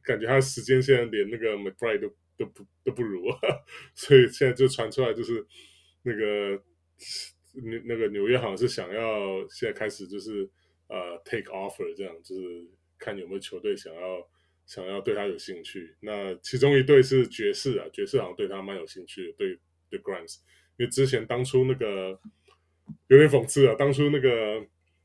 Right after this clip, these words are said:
Donovan Mitchell 要，他们爵士要交-，决定要交易 Donovan Mitchell 的时候是、呃，有跟尼克接洽嘛，那，那时候那个爵士想要 Quentin Grimes，可那时候尼克不肯放，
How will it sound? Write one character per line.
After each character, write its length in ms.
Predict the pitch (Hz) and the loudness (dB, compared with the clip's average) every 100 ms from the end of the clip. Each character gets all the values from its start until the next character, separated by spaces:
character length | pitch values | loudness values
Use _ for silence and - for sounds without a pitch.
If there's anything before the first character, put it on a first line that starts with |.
| _ _ | _ _
Donovan 340 | - 143 147 143 | 2 6 6 6
Mitchell 680 | 143 143 139 113 104 113 - | 2 4 6 6 4 -2 -6
要， 500 | 135 127 117 107 101 _ _ | 0 0 0 -2 -4 _ _
他 140 | - 120 | -10 -8
们 160 | 120 | -6
爵 140 | - 110 | -4 0
士 120 | 135 | 4
要 100 | 131 | 4
交-， 280 | - 113 113 | 4 -4 -4
决 140 | - 107 | -6 0
定 120 | 127 | 0
要 60 | 120 | 0
交 220 | 123 113 | -2 -2
易 80 | 120 | -2
Donovan 320 | 117 117 117 | -4 -4 -6
Mitchell 280 | 117 - 104 | -6 -6 -6
的 60 | |
时 100 | 101 | -4
候 80 | 98 | -6
是、 280 | - 110 98 _ _ _ _ | -6 -10 -10 _ _ _ _
呃， 420 | 92 90 85 85 | -10 -10 -10 -10
有 120 | 95 95 | -10 -4
跟 240 | 117 113 | -4 -4
尼 100 | 104 | -8
克 420 | - 113 98 87 - _ _ _ _ | -4 -2 -2 -8 -16 _ _ _ _
接 180 | - 104 | -8 -6
洽 300 | 98 113 80 | -4 -6 -6
嘛， 120 | - - | -12 -16
那， 280 | 101 95 90 | -10 -10 -8
那 60 | 107 | -8
时 120 | 127 | -4
候 180 | 107 101 _ _ _ - | -4 -4 _ _ _ -12
那 100 | 110 | -6
个 680 | 104 92 92 92 87 87 - | -4 -4 -4 -6 -6 -10 -12
爵 160 | - 104 | -8 -6
士 180 | - | -4
想 180 | - 92 | -4 -4
要 460 | 98 113 104 95 92 _ _ _ | -4 -4 -4 -6 -10 _ _ _
Quentin 280 | - 110 113 | -12 -10 -6
Grimes， 420 | 113 92 87 - | -6 -6 -10 -12
可 80 | 101 | -8
那 60 | 107 | -4
时 80 | 110 | -2
候 180 | 101 - | -2 -4
尼 120 | 104 | -8
克 140 | 98 127 | -4 -4
不 100 | 113 | -4
肯 180 | 107 - | -10 -10
放， 200 | 110 | -10